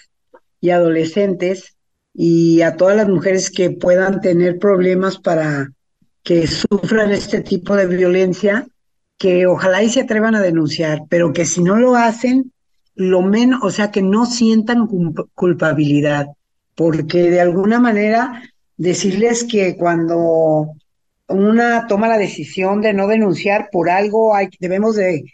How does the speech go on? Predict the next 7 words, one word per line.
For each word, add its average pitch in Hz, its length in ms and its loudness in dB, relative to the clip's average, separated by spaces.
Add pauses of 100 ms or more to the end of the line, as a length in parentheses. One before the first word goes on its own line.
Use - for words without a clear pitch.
(140)
de 165 160 -2
respetar 170 560 -4
esa 202 220 -4
decisión 190 640 -4 (360)
que 165 440 -2
ellas 202 280 -2
puedan, 185 580 -2